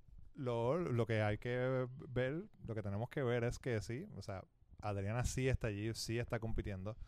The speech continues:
con, con, ¿verdad? con su equipo y está ganando y está dando cátedra y está, sigue plantándose como la mejor atleta que tiene Puerto Rico ahora mismo.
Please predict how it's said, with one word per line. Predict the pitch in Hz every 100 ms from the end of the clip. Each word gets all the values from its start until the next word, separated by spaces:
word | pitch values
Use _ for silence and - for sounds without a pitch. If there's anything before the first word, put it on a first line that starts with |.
| - - -
con, | 104 101 98 98 98 98
con, | 101 95 98
¿verdad? | 101 104
con | 117 113
su | 113
equipo | 110 104 107 123 - - - - -
y | 113 98
está | - 87
ganando | 92 101 131 95 -
y | 92
está | - 98
dando | 90 101 113
cátedra | 120 120 104 98 95
y |
está, | 92 - 104 110 113 - _ - - - -
sigue | - 113 120 135
plantándose | 113 123 117 120 131 117 113
como | - 101 95 95 - _ _
la | 98 95
mejor | 95 98
atleta | 104 107 117
que | 107
tiene | 101 104
Puerto | 104 - 104
Rico | 113 117
ahora | 90 87
mismo. | 85 98